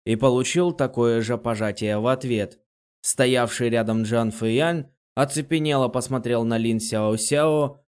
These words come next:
у него изо рта почти потекла слюна. Вдруг он щелкнул Сяо Фаня по руке и, надув губы, дал тому понять, что нужно срочно воспользоваться такой замечательной возможностью.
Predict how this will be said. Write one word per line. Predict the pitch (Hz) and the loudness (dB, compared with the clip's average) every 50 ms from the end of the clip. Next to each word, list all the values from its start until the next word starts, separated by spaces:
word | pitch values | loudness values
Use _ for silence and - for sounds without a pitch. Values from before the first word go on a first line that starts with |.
| _ - | _ 0
у | 120 | 2
него | 147 165 175 180 185 185 165 | 4 4 4 4 4 4 4
изо | 156 139 120 135 131 | 4 2 2 2 2
рта | 127 117 151 147 143 | 2 2 2 0 2
почти | 143 139 127 - - - - 123 120 | 2 -2 -4 -4 -4 -4 -2 -2 -2
потекла | 120 117 110 - 120 113 - 110 107 104 | -2 -2 -6 -6 -6 -6 -4 -4 -4 -4
слюна. | - - 117 120 127 131 127 117 101 90 - _ _ _ _ _ _ _ _ _ - | -4 -2 -2 -2 0 0 0 -2 -2 -4 -8 _ _ _ _ _ _ _ _ _ -8
Вдруг | 98 101 104 151 180 185 180 170 | -6 0 2 4 4 4 4 2
он | 143 131 127 120 | 2 0 0 0
щелкнул | - - 139 127 120 120 - 120 110 107 104 | 0 2 2 2 2 0 0 0 0 0 0
Сяо | - - 110 107 107 113 | 0 0 0 0 0 0
Фаня | 110 - 120 110 107 104 101 | -2 -2 -2 -2 -2 -2 -4
по | - 107 104 | -2 -2 0
руке | 107 104 104 - - - 135 147 143 127 104 - - _ _ _ _ - | 0 0 -2 -2 -4 -2 0 0 0 0 -2 -6 -10 _ _ _ _ 0
и, | 113 120 | 2 2
надув | 123 120 113 107 117 110 101 95 | 2 2 2 2 2 0 0 0
губы, | 101 131 151 147 135 135 135 123 113 - - _ _ - | 0 2 2 2 4 2 2 2 0 -4 -10 _ _ -4
дал | 104 113 147 175 175 170 | 4 6 6 8 6 6
тому | 170 175 160 160 165 | 4 2 2 2 0
понять, | 160 - 160 160 160 151 123 104 - - - _ _ _ _ - | 0 2 2 2 2 2 0 -2 -4 -6 -14 _ _ _ _ -14
что | - - 123 127 | -8 -2 0 0
нужно | 131 139 143 127 120 139 131 | 2 2 2 0 0 0 0
срочно | - - 139 139 131 - - 139 131 | 0 0 0 0 0 0 0 0 2
воспользоваться | 139 143 139 - - - 156 156 135 117 107 120 113 113 110 - - 120 | 2 2 0 0 -2 2 4 4 4 4 2 0 0 0 0 -2 -2 -4
такой | - 123 113 - - 120 117 110 | -2 -4 -4 0 2 2 2 2
замечательной | 104 117 117 120 117 - 123 110 107 - 113 113 113 113 110 | 0 0 -2 -2 -2 -4 -4 -6 -4 -2 -2 0 0 2 2
возможностью. | 110 120 127 123 135 135 123 110 101 101 104 104 98 - - - 98 95 92 85 - | 2 2 0 0 0 0 0 0 -2 -2 -4 -6 -6 -8 -10 -10 -10 -8 -10 -10 -14